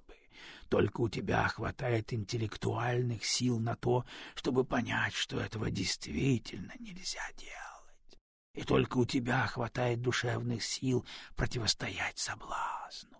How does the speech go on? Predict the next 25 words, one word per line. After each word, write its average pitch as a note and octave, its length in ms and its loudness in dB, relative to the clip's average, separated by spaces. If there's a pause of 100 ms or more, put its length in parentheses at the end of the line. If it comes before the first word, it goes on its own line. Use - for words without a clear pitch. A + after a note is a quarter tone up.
(1000)
«Но - 160 2
если C3 240 6
нарушать B2+ 500 4
нельзя, A#2+ 460 -2 (460)
если B2+ 260 8
нельзя C3 460 10
пользоваться C#3+ 1000 12
этим C3 340 8
даром, C3+ 460 4 (400)
то C3+ 120 10
зачем D#3+ 440 12
боги E3+ 280 10
вообще F3 640 8
его A#2 200 2
дали? G#2+ 480 8 (760)
Не - 100 0
давали A#2 400 10
бы A3 140 10
совсем, D#3+ 540 8
и C3+ 40 10
вопросов C3 640 8
бы D#3 120 8
не D#3+ 220 8
было». D#3+ 320 2 (480)
Э, - 1040 -10